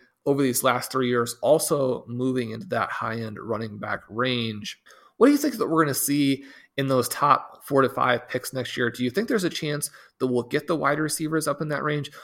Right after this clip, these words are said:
One of the interesting things, and it's always, <laughs> you know, a huge mistake to give a huge amount of importance to a single guy. I mean, Antonio Brown, when he was rattling off these top seasons, he did it for several seasons in a row.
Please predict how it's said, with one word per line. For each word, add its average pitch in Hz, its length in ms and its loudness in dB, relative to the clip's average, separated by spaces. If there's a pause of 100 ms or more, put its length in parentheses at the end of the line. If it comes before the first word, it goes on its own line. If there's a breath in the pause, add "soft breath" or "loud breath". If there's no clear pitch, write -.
(120)
One 285 100 0
of 294 80 4
the 233 60 6
interesting 156 320 0
things, 117 320 0
and 127 160 0
it's 165 320 0
always, 151 480 4
<laughs> - 80 -20
you 143 100 -10
know, 120 120 -2
a - 280 -4
huge 135 300 -2
mistake 120 480 0 (300 soft breath)
to 120 520 2 (380 soft breath)
give 123 640 2 (380)
a 117 140 2
huge 160 320 2
amount 127 280 2
of 117 80 0
importance 117 500 -4
to 117 140 2
a 101 100 0
single 131 380 0
guy. 117 500 2 (200 soft breath)
I - 40 -8
mean, 113 160 -2
Antonio 127 520 2
Brown, 120 640 4
when 113 120 -4
he 123 180 -4
was 123 280 2
rattling 113 440 4
off 110 240 -2
these 113 180 -6
top - 260 2
seasons, 117 480 -4 (220 soft breath)
he 127 120 0
did 185 120 8
it 180 80 4
for 170 100 4
several 156 260 4
seasons 139 420 0
in 131 80 -2
a 131 40 -2
row. 127 380 0